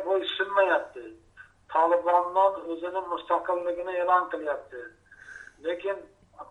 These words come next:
Talibanni nazoratidan chiqib, o'zicha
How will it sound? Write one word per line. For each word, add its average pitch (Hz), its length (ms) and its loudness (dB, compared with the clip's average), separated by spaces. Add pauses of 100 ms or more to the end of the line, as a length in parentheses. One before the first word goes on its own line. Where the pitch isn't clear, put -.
Talibanni 175 560 4 (100)
nazoratidan 165 640 4 (140)
chiqib, 202 260 -6 (840)
o'zicha 170 280 -4